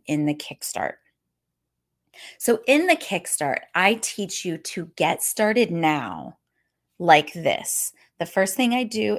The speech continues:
is I teach you about creating your perfect program. When you create a program, when you take what you do and you package it in a way that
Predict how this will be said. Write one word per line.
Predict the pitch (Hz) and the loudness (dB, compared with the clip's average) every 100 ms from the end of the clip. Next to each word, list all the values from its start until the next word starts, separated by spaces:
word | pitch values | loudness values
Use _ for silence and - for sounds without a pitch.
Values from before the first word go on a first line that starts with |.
| - | -2
is | 175 | -2
I | 170 160 | -4 -4
teach | - 180 170 - | -10 -10 -10 -6
you | - | -6
about | - 160 156 147 - | -4 -2 0 0 -4
creating | - 175 180 185 202 220 240 | -10 -8 -4 -2 -2 -2 -4
your | 220 220 - - | -4 -4 -6 -10
perfect | 196 185 - 180 - _ _ - | -6 -4 -2 -4 -6 _ _ -10
program. | - 156 156 - - - - _ _ _ _ _ _ _ _ _ _ _ _ _ _ _ _ _ _ _ | -2 -2 -2 -8 -10 -12 -20 _ _ _ _ _ _ _ _ _ _ _ _ _ _ _ _ _ _ _
When | 185 196 240 | 2 6 6
you | 262 285 | 6 2
create | - 240 220 220 | -2 -2 2 0
a | 208 | -2
program, | - 190 170 147 139 151 | -4 2 2 0 -6 -4
when | 160 196 | -2 0
you | 226 214 | -2 -4
take | - - - 233 240 | -12 -8 0 2 0
what | - 254 262 | -2 -2 0
you | 233 202 | -4 -6
do | 175 170 160 - | -6 -4 -4 -2
and | 156 165 | -4 -4
you | 165 - | -8 -12
package | - 180 214 220 247 254 | -6 -2 -2 -2 -4 0
it | 269 - | -2 -2
in | 196 190 - | -4 -4 -2
a | 190 | -2
way | 175 175 180 180 165 127 131 170 _ _ _ - _ _ | -4 -4 2 4 4 2 -4 -12 _ _ _ -20 _ _
that | 190 185 170 - - | 0 4 4 2 -2